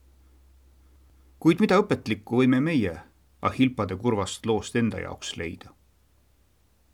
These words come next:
Religioon, milles jumalad räägivad inimestega amulettide kaudu ja läbikäimine kõrgemate jõududega taandub vaid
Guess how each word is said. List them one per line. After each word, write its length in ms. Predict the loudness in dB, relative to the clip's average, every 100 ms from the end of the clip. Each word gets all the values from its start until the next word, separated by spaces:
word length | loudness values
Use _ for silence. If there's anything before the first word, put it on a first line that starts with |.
| _ _ _ _ _ _ _
Religioon, 580 | -2 2 4 6 6 8 6
milles 260 | 4 2
jumalad 340 | 2 2 2 2
räägivad 420 | 0 0 -2 2
inimestega 640 | 4 4 2 -4 -4 -2
amulettide 580 | -2 0 -2 -2 -4 -4
kaudu 400 | -2 -2 -2 -6 -14 _ _ _ _ _ 0
ja 100 | 2
läbikäimine 600 | 2 2 4 4 4 2
kõrgemate 640 | 2 2 0 -2 -2 2
jõududega 460 | 2 2 -2 -4 -2
taandub 400 | 0 0 0 -4
vaid 220 | -4 -6